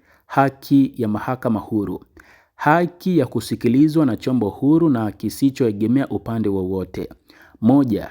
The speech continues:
sheria ya mwenendo wa makosa ya jinai, C P A sura ya ishirini. Kifungu cha thelathini na mbili hadi thelathini na sita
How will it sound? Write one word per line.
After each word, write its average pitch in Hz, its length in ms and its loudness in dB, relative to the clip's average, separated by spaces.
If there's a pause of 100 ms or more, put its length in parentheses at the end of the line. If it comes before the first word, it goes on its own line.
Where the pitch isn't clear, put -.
sheria 143 500 0
ya 131 100 0
mwenendo 120 400 0
wa 120 60 -2
makosa 113 440 -4
ya 110 80 -4
jinai, 110 540 -2 (300)
C 151 300 2
P 135 300 0
A 160 240 2
sura 131 400 0
ya 110 60 -2
ishirini. 101 640 -4 (380)
Kifungu 135 360 0
cha 120 160 -4
thelathini 113 300 -8
na 110 80 -4
mbili 131 280 0
hadi 127 220 -4
thelathini 110 300 -8
na 101 60 -6
sita - 440 -6